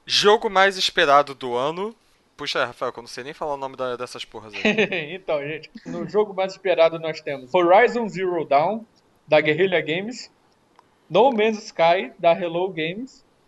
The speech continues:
Speaker 2: Quantum Break, da Remedy Entertainment, The Last Guardian, da Gen Design, e Uncharted quatro, não, porra, é Uncharted quatro,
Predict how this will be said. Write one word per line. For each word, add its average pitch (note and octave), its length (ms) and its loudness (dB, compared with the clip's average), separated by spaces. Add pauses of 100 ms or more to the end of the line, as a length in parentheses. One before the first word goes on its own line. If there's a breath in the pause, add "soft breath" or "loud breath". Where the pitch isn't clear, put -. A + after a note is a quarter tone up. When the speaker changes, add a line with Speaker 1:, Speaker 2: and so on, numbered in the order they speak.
(500)
Speaker 2:
Quantum A#3 380 2
Break, G3+ 320 2
da F#3+ 440 2 (240)
Remedy G#3 440 2
Entertainment, G#3 640 -4 (880)
The D#3 80 4
Last G3 320 4
Guardian, G#3 460 4
da F3+ 360 2 (100)
Gen G3+ 180 0
Design, G3+ 580 -2 (760)
e G#3+ 140 2
Uncharted A#3 540 2
quatro, F#3 560 0 (260)
não, C#3+ 120 -6
porra, C#3+ 360 -8
é C3 240 -4
Uncharted D3+ 600 0
quatro, D3 360 2